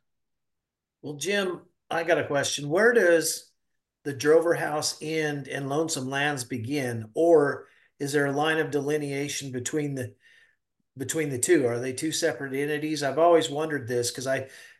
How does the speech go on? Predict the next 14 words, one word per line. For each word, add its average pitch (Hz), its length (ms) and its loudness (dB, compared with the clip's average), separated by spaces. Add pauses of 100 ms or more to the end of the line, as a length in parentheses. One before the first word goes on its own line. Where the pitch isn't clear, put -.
(200)
when 156 160 0
I'm 147 180 0
looking 196 280 2
at 147 200 2
it, 147 60 0
I 139 100 2
feel 160 220 0
like 135 360 -2 (160)
the 143 140 -8
Drover 156 400 4
House 147 480 0
is, 135 200 -10
is 135 640 -8
the 123 420 -4